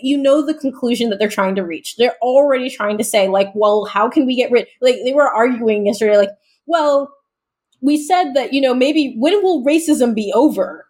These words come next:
so we can stop doing <laughs> affirmative action?" kept being the argument that kept coming up. And <laughs> it's kind of like, I don't know. Well, how long did racism exist? So <laughs>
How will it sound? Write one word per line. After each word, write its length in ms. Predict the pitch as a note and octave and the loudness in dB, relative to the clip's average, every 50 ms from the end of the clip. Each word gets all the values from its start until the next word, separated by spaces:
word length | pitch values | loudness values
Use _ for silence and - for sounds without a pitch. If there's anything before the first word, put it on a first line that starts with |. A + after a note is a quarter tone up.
| _ _ | _ _
so 220 | - - B3 A#3+ | -2 2 2 2
we 200 | B3 A#3 C4+ C4+ | 2 0 -2 0
can 200 | C4 D4+ C4+ A3 | 2 0 0 0
stop 600 | G#3+ - - - A#3+ A#3+ D4 E4 E4 - - - _ _ | -2 -8 -6 -2 0 0 0 0 -4 -8 -18 -20 _ _
doing 360 | G#3 A3+ C4 C#4 D#4 D#4 B3+ C#4 | -6 -2 0 4 4 4 4 2
<laughs> 0 | |
affirmative 680 | - - - - - D4 C4 - - C#4 B3+ B3+ - - | -2 -2 -8 -2 -2 -2 -2 0 0 0 -2 0 -2 -2
action?" 540 | A#3 A3 G#3+ - - F#3 E3+ E3+ F#3 G3 - - - _ - | -2 -2 -2 -4 -4 -4 -4 -4 -6 -10 -14 -18 -20 _ -10
kept 180 | - C4+ B3+ A#3 | -8 -8 -4 -2
being 240 | C#4 C4+ C4+ C4+ | 0 0 2 2
the 140 | C4 B3+ C4 | 0 0 0
argument 580 | A3 A3 - - - - _ B3+ C4 B3+ C4 - | 0 0 0 -2 -4 -6 _ -2 -2 -2 0 -2
that 160 | - F#4 - | -2 -2 -2
kept 320 | - - E4+ D#4+ - - - | -2 -6 -6 -6 -6 -4 -2
coming 400 | D4 D#4 D#4 D#4 D#4 D4 D4+ D4+ | -2 -2 0 -2 -2 -2 -2 0
up. 240 | A#3 D4 E4+ - - - - - - - - - | -2 -2 -2 -4 -12 -16 -16 -16 -16 -18 -8 -4
And 160 | - F4+ D#4+ E4 | -4 -4 -4 0
<laughs> 40 | - | 2
it's 240 | G#4 G4 D#4 - | 2 2 2 0
kind 260 | - D#4 D4 B4 A4+ G#4 | -6 -2 -2 0 0 0
of 80 | D#4+ D#4+ D#4+ F#4 D#4 F#4 | -2 -2 -2 -2 0 0
like, 240 | F4+ D4+ - - _ _ - - - - _ _ _ _ | 0 0 -2 -6 _ _ -20 -20 -20 -20 _ _ _ _
I 140 | A#3+ C#4 E4 | -2 -2 0
don't 160 | G#4+ A4+ A4+ | 0 0 0
know. 320 | G#4 A4 B4 B4+ - D#4 B3+ A3 | 0 0 0 2 0 0 -2 -2
Well, 220 | A#3+ C4+ D4 D#4+ | -2 0 0 2
how 160 | F4+ F#4 F#4 D#4+ | 2 0 0 0
long 300 | D#4 D#4+ F4+ G4 G4 E4 | 0 0 0 0 -2 -4
did 140 | F#4 D4+ | -6 -4
racism 560 | D#4 E4+ F4+ G4+ G4+ F#4+ E4+ D#4 D#4+ D#4 C#4+ D4+ | -2 0 0 0 0 -2 -4 -2 -2 0 2 0
exist? 720 | C#4+ B3+ A#3+ - G#4+ C5 - C4+ - - - - - - | 0 0 -4 -4 -2 0 0 0 -2 -6 -12 -14 -12 -4
So 180 | D#4 D4 D4 D#4+ | 0 0 2 2
<laughs> 500 | E4 - D4 D4+ - - E4+ F4 - | 2 2 0 0 0 -2 -4 -4 -4